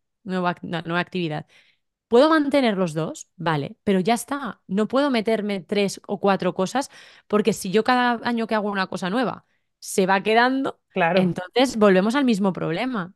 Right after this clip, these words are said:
Speaker 1: Entonces hay que, aquí también un trabajo de, de, mm, de quedarte, o sea, una cosa entra, otra cosa sale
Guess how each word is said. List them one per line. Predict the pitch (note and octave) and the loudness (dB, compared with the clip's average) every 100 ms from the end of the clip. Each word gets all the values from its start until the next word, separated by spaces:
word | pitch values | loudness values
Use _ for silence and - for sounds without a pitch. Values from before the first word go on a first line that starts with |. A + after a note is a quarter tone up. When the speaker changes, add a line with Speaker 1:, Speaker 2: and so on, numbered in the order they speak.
| - | -10
Speaker 1:
Entonces | F#3+ G3 F#3+ - | -4 -2 -2 -2
hay | F#3 F#3+ | -6 -4
que, | A3 A3+ A3+ _ _ _ - | -4 -4 -8 _ _ _ -6
aquí | - F#3+ G3 | -6 -4 -2
también | A#3+ A#3 A#3+ C#4+ _ _ - | 0 0 0 -2 _ _ -8
un | G3+ | -4
trabajo | G3 A3 A3 A3 - C#4 | 0 0 0 -4 -8 -4
de, | A#3+ G#3 F#3 E3+ E3 _ - | -2 -2 -4 -4 -8 _ -10
de, | G3 F3 F#3+ F3+ F3 E3+ | -6 -2 -2 0 -2 -4
mm, | E3 E3 D#3+ D3+ D#3+ _ _ _ _ _ _ | -6 -8 -8 -10 -14 _ _ _ _ _ _
de | F3+ G3+ | -4 -2
quedarte, | G3 F#3+ F#3+ G3 - B3 C4 - | 0 0 0 -2 -2 -2 -2 -10
o | |
sea, | - - - | -8 -8 -2
una | A#3 A3 | 0 2
cosa | A3 - G3+ | 0 0 -2
entra, | G3 C4 | 0 0
otra | A3 | -2
cosa | G3 E3+ | -4 -6
sale | D3 G3+ A3+ E3 | -2 2 2 0